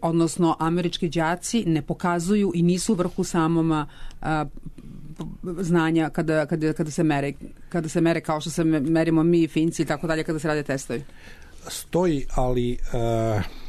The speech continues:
Speaker 2: a, da bi, da bi sagledali neku
Speaker 1: Dakle, nije
Speaker 2: pojavu
Speaker 1: ključan novac. Ajmo da se vratimo na sistem. Ne, ključan novac. Ajmo da vidimo šta je,
Speaker 2: Nije, nije,
Speaker 1: šta, šta
Speaker 2: nije
Speaker 1: fali
Speaker 2: ključan,
Speaker 1: organ-,
Speaker 2: nije ključan
Speaker 1: u organizaciji.
Speaker 2: novac, ali da bi sagledali sistem, a, mi zaista sve moramo da posmatramo kao jednu piramidu ili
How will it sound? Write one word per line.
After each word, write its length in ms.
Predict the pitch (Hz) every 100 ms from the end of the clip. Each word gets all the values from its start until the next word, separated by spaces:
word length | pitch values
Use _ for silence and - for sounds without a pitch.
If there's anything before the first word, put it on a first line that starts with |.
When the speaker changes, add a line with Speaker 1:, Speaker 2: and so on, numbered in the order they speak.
| - - - - - -
Speaker 2:
a, 180 | 127 117
da 220 | 110 123
bi, 280 | 110 117 113
da 160 | 120
bi 120 | 120 117
sagledali 920 | - 151 151 208 165 160 147 139 135
neku 340 | 131 160 -
Speaker 1:
Dakle, 320 | - - 240
nije 60 | 240
Speaker 2:
pojavu 180 | 339 359
Speaker 1:
ključan 280 | 330 320 277
novac. 360 | 160 123 131
Ajmo 220 | - 233
da 100 | 277
se 100 | 277
vratimo 300 | 233 254 277
na 80 | 254
sistem. 420 | 240 175 139 143
Ne, 180 | 139 151
ključan 340 | - 214 202 214
novac. 200 | 147 135
Ajmo 160 | 196
da 80 | 208
vidimo 240 | 233 247
šta 140 | 233 240
je, 100 | 233
Speaker 2:
Nije, 120 | 139 135
nije, 160 | 139 156
Speaker 1:
šta, 80 | 135
šta 140 | 131
Speaker 2:
nije 100 | 147
Speaker 1:
fali 140 | 262 262
Speaker 2:
ključan, 240 | 247 226
Speaker 1:
organ-, 40 |
Speaker 2:
nije 180 | 156 151
ključan 300 | - 151 147
Speaker 1:
u 20 |
organizaciji. 340 | 226 226 226 175
Speaker 2:
novac, 180 | 180 143
ali 140 | 131
da 60 | 131
bi 120 | 127
sagledali 640 | - 147 180 170 160 143
sistem, 560 | - 165 156 - 175 156
a, 300 | 147 135 131
mi 400 | 135 160 160 117 127
zaista 460 | 117 135 165 -
sve 200 | - 170
moramo 380 | 156 147 151 139
da 120 | 127
posmatramo 800 | 123 135 131 - 156 - 139 131
kao 280 | - - 139
jednu 380 | 123 139 139 123
piramidu 800 | 104 131 123 117 123 135 151 143
ili 360 | 120 120 120